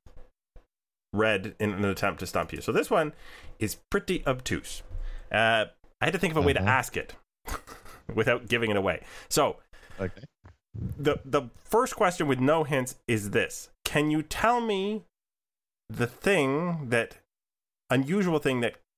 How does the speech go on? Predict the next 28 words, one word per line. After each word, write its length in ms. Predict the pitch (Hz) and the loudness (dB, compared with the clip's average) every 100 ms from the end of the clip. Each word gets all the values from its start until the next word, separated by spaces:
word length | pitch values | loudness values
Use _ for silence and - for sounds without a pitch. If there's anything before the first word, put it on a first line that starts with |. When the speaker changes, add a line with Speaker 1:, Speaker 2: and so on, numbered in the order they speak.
| - | -8
Speaker 1:
Kendrys 480 | - 202 220 208 - | 0 2 2 0 2
Morales 600 | 175 139 113 113 - - - | 4 4 2 -2 -6 -12 -2
and 180 | 107 101 _ - | -2 -2 _ -8
Chris 360 | - - 202 - | -2 0 0 -2
Coghlan, 720 | - 175 160 98 92 107 143 _ _ _ _ _ - | 0 2 2 0 -2 -2 -4 _ _ _ _ _ 0
both 280 | 131 165 147 | 2 2 2
new 160 | 147 | 2
Blue 180 | 139 135 | 4 2
Jays, 280 | 123 113 110 | 4 2 2
have 260 | 151 156 | 2 2
in 100 | 160 | 2
common 500 | 147 - 123 117 113 - _ _ _ _ _ - _ _ _ _ _ _ - | 0 2 4 2 -2 -6 _ _ _ _ _ -20 _ _ _ _ _ _ -4
that, 120 | - | 0
to 60 | 139 | 2
my 120 | 147 | 2
knowledge, 360 | 143 135 117 - | 4 2 0 -2
they 120 | 123 | 0
have 160 | 117 123 | 0 0
in 80 | 117 | 0
common 240 | 123 117 | 2 2
with 120 | 107 | 2
no 460 | 104 104 123 143 139 | 2 4 4 4 4
other 180 | 123 120 | 2 -2
players 300 | - 110 101 | 2 2 2
on 80 | 98 | 2
the 80 | 92 | 2
roster? 400 | 80 71 - - _ _ _ _ _ _ _ _ _ _ _ _ _ _ _ _ _ _ - - | 0 -2 -14 -20 _ _ _ _ _ _ _ _ _ _ _ _ _ _ _ _ _ _ -6 -2
Speaker 2:
Phew. 200 | 147 | 0